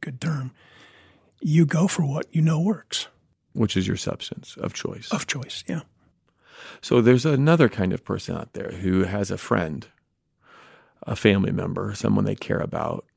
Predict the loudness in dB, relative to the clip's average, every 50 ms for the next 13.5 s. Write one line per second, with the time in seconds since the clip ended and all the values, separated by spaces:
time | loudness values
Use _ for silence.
0 | _ _ _ -20 _ -4 -2 -2 0 0 -2 -4 -6 -10 -10 -6 -4 -4 -4 -4
1 | -4 -6 -8 -8 -8 -4 -2 -2 -2 -2 -6 -12 -16 -20 -20 _ _ -20 -20 -20
2 | -20 -20 -20 -20 _ _ -4 0 2 2 2 2 -2 -4 _ _ _ -12 -12 -10
3 | -8 -2 0 0 0 2 0 0 -2 -4 -6 -8 -10 -4 -2 -2 -2 -2 -8 -16
4 | -18 -16 -14 -8 -4 -4 -4 -4 -4 -6 -6 -6 -4 -6 -6 -8 -10 -12 -14 -18
5 | _ -20 -20 -20 _ _ _ _ -20 _ -4 0 4 6 6 6 6 4 4 4
6 | 0 0 -2 -6 -6 -6 -6 -10 -10 -10 -10 -10 _ -10 -8 -8 -8 -10 -10 -12
7 | -14 -16 -18 -20 -20 _ -20 _ _ _ _ _ -20 -20 -20 -20 -20 -20 -20 -20
8 | -20 _ _ _ _ _ _ _ -4 -4 -2 0 -2 -2 -2 -2 0 0 0 0
9 | 0 -4 -8 -10 _ _ _ _ _ _ _ _ _ _ _ _ _ _ -4 -2
10 | -2 -2 0 0 0 0 0 -4 -10 -10 -10 -10 -12 -16 -18 _ _ _ _ _
11 | _ _ _ _ _ _ _ _ _ _ 0 0 0 2 4 4 4 4 4 0
12 | -4 -6 -6 -4 -2 -2 0 0 0 -2 -4 -6 -10 -16 -18 -8 -4 -2 -2 -2
13 | 0 0 0 0 -2 -4 -6 -10 _